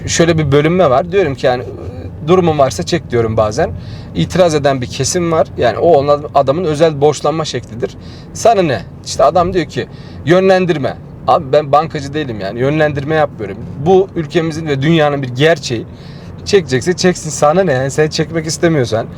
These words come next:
sen farklı bir hayat yaşamak istiyorsan yaşa. Ben seni özellikle bir şeye yönlendirmiyorum yani. İnsanlar soruyorsa bunun cevabını vermekte ve onlar bu soruyu sormakta hepimiz özgürüz diye düşünüyorum açıkçası. Şimdi, e, ben ona mesela şey demiştim.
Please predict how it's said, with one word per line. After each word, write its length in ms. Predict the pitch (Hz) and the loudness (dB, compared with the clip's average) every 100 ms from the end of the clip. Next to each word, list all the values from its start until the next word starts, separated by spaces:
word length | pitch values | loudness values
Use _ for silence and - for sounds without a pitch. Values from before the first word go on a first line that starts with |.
| - - - - | -14 -14 -14 -4
sen 280 | - 139 147 | 2 2 4
farklı 340 | 139 - 180 | 0 2 4
bir 40 | |
hayat 220 | 190 160 139 | 4 4 -2
yaşamak 380 | 120 123 117 | -4 -2 -4
istiyorsan 400 | - - 117 - | -6 -8 -4 0
yaşa. 340 | 254 262 180 139 | 2 2 2 2
Ben 120 | 147 | 2
seni 200 | 131 147 | 0 -2
özellikle 440 | 143 143 139 139 | 2 4 2 -2
bir 40 | 135 | -2
şeye 180 | 151 143 | 0 0
yönlendirmiyorum 800 | 139 151 156 170 147 104 95 92 | 0 0 0 -2 -4 -4 -4 -4
yani. 220 | 90 92 - - - | -6 -8 -10 -12 -6
İnsanlar 420 | 139 139 143 139 127 | -2 2 2 4 2
soruyorsa 440 | 147 127 113 165 | 2 2 0 -2
bunun 180 | 143 143 | 0 2
cevabını 460 | 135 135 131 131 | 4 6 4 2
vermekte 500 | 131 131 127 117 165 | 2 2 0 -2 0
ve 40 | 143 | 2
onlar 360 | 127 143 135 | 4 4 2
bu 40 | 127 | 0
soruyu 260 | 120 123 | -2 -2
sormakta 600 | 117 143 110 110 - 190 196 - - - | 2 2 2 -2 2 2 2 -10 -14 -2
hepimiz 340 | 160 120 156 | 0 2 4
özgürüz 560 | 175 160 143 127 - - - | 4 4 2 -2 -2 -10 -8
diye 180 | 110 165 | -2 0
düşünüyorum 420 | 170 170 143 110 | 0 2 2 0
açıkçası. 560 | 98 - - - - - - | -2 -8 -10 -6 -2 -2 0
Şimdi, 500 | - 202 202 208 - - - - - | 2 2 4 2 0 -8 -14 -14 -8
e, 280 | - 175 156 | -4 -4 2
ben 140 | 165 | 4
ona 160 | 185 202 | 4 4
mesela 380 | 180 147 165 202 | 2 2 2 4
şey 240 | 196 185 | 4 4
demiştim. 400 | 147 117 - 95 | 4 -4 -6 -10